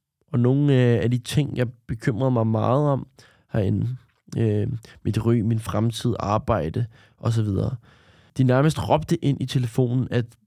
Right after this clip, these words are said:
det er lige meget, og vi nok skal få styr på det. Øhm, rettere sagt sagde de, at,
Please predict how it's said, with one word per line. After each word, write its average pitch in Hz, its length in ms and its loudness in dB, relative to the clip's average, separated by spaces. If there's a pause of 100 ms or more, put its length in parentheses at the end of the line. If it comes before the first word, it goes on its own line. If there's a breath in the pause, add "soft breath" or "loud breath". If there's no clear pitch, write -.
det 110 180 0
er 113 120 2
lige 120 420 0
meget, 120 380 2
og 117 120 0
vi 120 60 2
nok 123 280 2 (120)
skal - 300 -8
få - 180 -2
styr 123 340 -2
på 120 240 -2
det. 117 160 0 (1000 soft breath)
Øhm, 107 320 -2 (200)
rettere 143 240 4
sagt 139 280 0
sagde 131 280 2
de, 135 160 2
at, 117 100 2